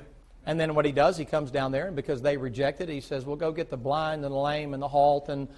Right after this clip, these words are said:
the misfits and the leprous and all those people." It's like him walking down the alley in the sense, here's an old drunk over here that his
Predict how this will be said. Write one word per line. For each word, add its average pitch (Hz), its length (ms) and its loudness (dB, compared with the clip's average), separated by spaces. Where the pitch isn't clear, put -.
the 147 80 -2
misfits 147 640 -2
and 147 100 -10
the 143 80 -4
leprous 143 520 0
and 143 100 -4
all 139 140 4
those 139 160 -2
people." 143 420 -8
It's 180 140 2
like 165 160 4
him 160 160 -2
walking 160 280 2
down 156 200 0
the 143 100 -2
alley 151 360 2
in 147 120 -2
the 135 60 -2
sense, 147 460 -4
here's 156 240 0
an 147 40 -2
old 147 200 2
drunk 156 260 0
over 139 180 2
here 151 280 0
that 135 60 -2
his 131 180 -2